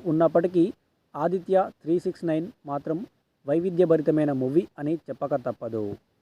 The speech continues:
ఆ సినిమాలోని పాటలు కూడా ప్రేక్షకుల నోళ్ళలో నేటికి నానుతుంటాయి.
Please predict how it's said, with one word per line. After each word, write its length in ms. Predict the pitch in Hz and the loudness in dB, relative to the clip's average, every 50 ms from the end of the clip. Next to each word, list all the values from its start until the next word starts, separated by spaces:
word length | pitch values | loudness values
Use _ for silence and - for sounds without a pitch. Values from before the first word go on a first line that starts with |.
| _ _ _ _ _ _ _ _ - | _ _ _ _ _ _ _ _ -12
ఆ 100 | 131 131 | -12 -12
సినిమాలోని 600 | - - 143 143 151 151 156 156 156 151 156 160 - _ - | -8 -8 -6 -4 -2 -2 0 2 2 2 0 -2 -4 _ -6
పాటలు 300 | 127 139 143 156 156 156 | -6 -2 0 0 0 0
కూడా 300 | 151 - 170 180 175 180 254 - _ _ _ _ _ _ _ _ - | 0 0 4 4 4 4 2 -2 _ _ _ _ _ _ _ _ 0
ప్రేక్షకుల 440 | 160 180 190 - - _ 202 180 165 | 0 0 0 0 -4 _ 0 2 2
నోళ్ళలో 520 | 156 151 156 170 185 180 170 175 170 233 - _ _ _ _ _ _ _ _ _ _ _ | 2 2 2 2 4 4 6 4 4 2 -2 _ _ _ _ _ _ _ _ _ _ _
నేటికి 400 | 131 147 170 185 185 180 175 180 185 | -2 0 0 2 2 2 4 4 4
నానుతుంటాయి. 800 | 165 139 127 127 135 135 127 120 113 110 110 107 107 104 104 101 | 4 2 0 0 0 -2 -2 -4 -2 -2 -2 -2 -2 -4 -4 -6